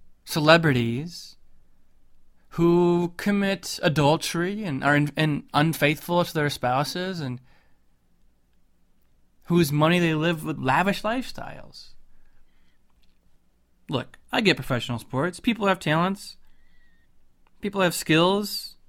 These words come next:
You can go to college for free if you're good enough. Hey, I played sports in high school. I was football, baseball, swimming. I get it. But modern sports, the modern athlete, modern celebrities, the modern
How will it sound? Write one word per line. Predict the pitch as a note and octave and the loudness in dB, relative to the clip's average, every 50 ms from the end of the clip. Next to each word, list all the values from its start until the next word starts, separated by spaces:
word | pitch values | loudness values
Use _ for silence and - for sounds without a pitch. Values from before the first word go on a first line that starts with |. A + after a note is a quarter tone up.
| - - _ _ _ - - _ _ _ _ _ _ _ _ _ _ _ _ - - | -20 -20 _ _ _ -20 -20 _ _ _ _ _ _ _ _ _ _ _ _ -14 -10
You | - E3+ | -8 -4
can | G3 F3 | -2 2
go | F3 F3 | 2 2
to | E3+ | 2
college | E3+ - D#3+ D#3 D#3+ E3 D#3+ | 4 4 6 6 6 6 4
for | - - D#3+ C#3+ | 2 0 0 0
free | - - - D3+ D3 D#3 E3 F3+ F#3+ | -2 -2 0 2 4 6 6 4 2
if | F3+ - - | 0 0 -2
you're | E3 C#3+ | -2 -2
good | C3 D3+ D3 | 0 -2 -2
enough. | D3+ D#3+ D#3+ D#3+ F3+ G3+ G3+ - - - - - - - - - _ _ - - _ _ _ _ _ _ - | 0 0 -2 -2 -2 -2 -4 -8 -14 -20 -20 -20 -20 -20 -20 -20 _ _ -20 -20 _ _ _ _ _ _ -6
Hey, | A#3 A#3 | -4 0
I | A3 G#3+ | 0 0
played | - - D#4 B3 E3+ | -2 -2 -4 -4 -4
sports | - - D#3 D3+ C#3+ - | -4 -2 -2 0 0 -2
in | C3 A#2 | -4 -6
high | A2+ A2+ A2 | -6 -8 -8
school. | G#2+ - - - - G#3+ B3+ A3 | -10 -12 -14 -14 -14 -14 -14 -14
I | G3+ - - | -14 -14 -14
was | A#3 - | -14 -14
football, | - - - E3+ E3+ - D3 D3 D3 D#3 F3 F#3+ G3 G3+ G3+ | -10 -6 -6 -6 -6 -4 -2 0 0 0 -2 -4 -6 -8 -8
baseball, | F3 C3+ A#2 B2 D3+ D3 - - C#3 C#3+ D3+ D#3+ D#3+ | -10 -10 -10 -10 -10 -12 -10 -8 -4 -4 -4 -4 -4
swimming. | - - - C#3+ C3+ C#3+ D#3+ E3 F3 F#3+ G#3+ G#3 | -6 -8 -4 -2 0 0 0 0 -2 -2 -4 -4
I | F#3 G3+ | -6 -8
get | D#3 B2+ B2 A#2+ B2+ | -6 -6 -6 -4 -4
it. | E3+ G#3 - - - - - - - - - - - - - - - - - - - - _ _ _ _ _ _ _ _ _ _ _ _ _ - - | -4 -6 -8 -12 -20 -20 -20 -20 -20 -20 -20 -20 -20 -20 -20 -20 -20 -20 -20 -20 -20 -20 _ _ _ _ _ _ _ _ _ _ _ _ _ -14 -12
But | F3 - - | -10 -4 0
modern | F#3+ F3+ F#3+ G#3+ B3 C#4 D#4 D4+ D4 C4 A#3 G3+ E3+ | 4 4 6 6 8 6 6 6 6 4 4 4 2
sports, | - - - - A#3 A#3+ C4 G3 - - | 0 -4 -6 -6 -2 0 0 0 0 0
the | - C#3 | -2 0
modern | D3 E3+ G3 A#3 C4+ C4+ A#3+ | 2 4 4 6 6 4 2
athlete, | - - F3 F#3 G#3 A3 F3 C#3 C3+ | 0 0 2 2 2 2 0 0 2
modern | C#3 D#3 G#3 B3+ B3+ A#3 | 4 4 4 4 4 2
celebrities, | - - D#3+ D3+ D#3+ F#3+ G#3+ G#3+ F#3+ D3 B2+ A#2+ | 0 0 2 4 6 6 6 4 2 0 0 0
the | C#3 C3 | 0 -2
modern | C#3+ D#3 F3+ G#3 G#3+ G3+ E3+ | 2 4 4 4 4 2 -2